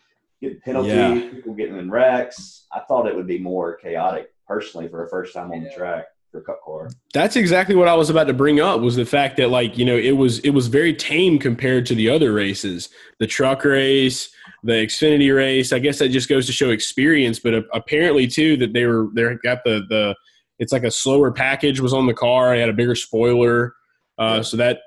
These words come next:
Speaker 2: that changed some things for sure, but they got to watch it. And I mean, honestly, the simulation probably came in huge, especially for a driver like Hamlin that hasn't had the best road course track history ever. So, you know, he had to be sitting and running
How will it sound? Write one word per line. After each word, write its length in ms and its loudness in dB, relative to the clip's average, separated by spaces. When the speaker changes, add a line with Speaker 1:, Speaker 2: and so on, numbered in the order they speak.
Speaker 2:
that 160 -2
changed 340 0
some 160 0
things 320 0
for 140 -6
sure, 380 0
but 240 0
they 80 2
got 180 2
to 80 4
watch 420 2
it. 220 2
And 140 0
I 40 2
mean, 360 2
honestly, 600 2
the 120 0
simulation 920 0
probably 360 2
came 240 2
in 80 2
huge, 480 2
especially 380 0
for 180 0
a 140 -2
driver 280 0
like 160 -2
Hamlin 380 2
that 160 0
hasn't 300 -2
had 300 -4
the 160 0
best 320 -2
road 280 -2
course 280 0
track 360 -4
history 420 -6
ever. 320 -4
So, 300 -4
you 180 2
know, 220 6
he 180 2
had 240 -2
to 60 -2
be 160 -2
sitting 380 0
and 100 0
running 460 -4